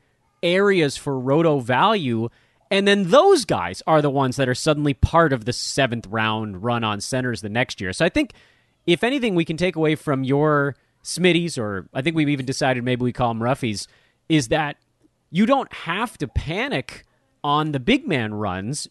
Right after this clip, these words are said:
because this type of thing happens in, in beautiful cycles,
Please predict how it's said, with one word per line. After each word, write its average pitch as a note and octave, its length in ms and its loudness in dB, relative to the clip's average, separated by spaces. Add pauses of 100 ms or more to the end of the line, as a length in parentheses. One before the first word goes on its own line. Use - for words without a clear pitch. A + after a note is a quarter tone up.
because E3 420 -2
this A3 240 -4
type G#3+ 300 -6
of G3 120 -6
thing G#3+ 220 -2
happens D3+ 480 -6
in, C3+ 320 -4 (100)
in B2+ 280 -2
beautiful D#3+ 460 -2
cycles, D3 680 -2